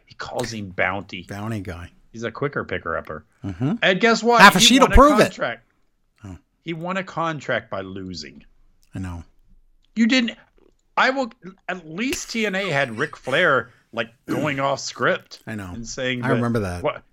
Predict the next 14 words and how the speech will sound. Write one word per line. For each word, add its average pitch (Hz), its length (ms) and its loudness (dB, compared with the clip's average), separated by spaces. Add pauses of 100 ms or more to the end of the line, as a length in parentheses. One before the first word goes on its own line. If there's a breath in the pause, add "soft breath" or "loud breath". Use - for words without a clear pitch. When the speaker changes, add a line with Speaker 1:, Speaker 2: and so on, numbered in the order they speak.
(180)
Speaker 1:
everybody 143 440 0
and 143 120 -6
friend, 143 340 -4
what, 117 180 -6 (640)
what 139 120 -14
was 151 100 -10
his 165 120 -12
name 135 200 -8
in 135 100 -8
Friend?" 139 380 -6 (680)
Speaker 2:
Um, 92 640 -6 (1900)
who 139 140 -2
was 214 320 2
it? 392 140 2